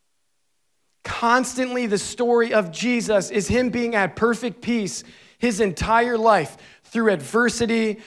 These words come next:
through confusing situations, through chaos, through, uh, people gossiping about him, through rumors being spread, through on and on and on we can go. In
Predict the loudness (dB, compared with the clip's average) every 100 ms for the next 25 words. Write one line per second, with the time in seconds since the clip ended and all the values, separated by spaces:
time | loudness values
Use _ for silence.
0 | -20 -4 -2 0 -2 0 0 0 0 -2
1 | -4 -4 0 2 2 0 0 0 -2 -6
2 | -4 -2 0 2 4 6 6 4 0 -14
3 | _ _ _ 0 2 4 4 4 2 -4
4 | -4 0 4 4 4 0 -10 2 4 4
5 | 2 -2 0 0 2 4 4 4 2 0
6 | 0 0 0 4 4 4 2 0 -2 0
7 | -2 -8 0 4 4 2 -2 0 2 2
8 | 2 -2 -4 0 2 2 0 -2 0 0
9 | 0 -2 -4 -2 2 0 0 -6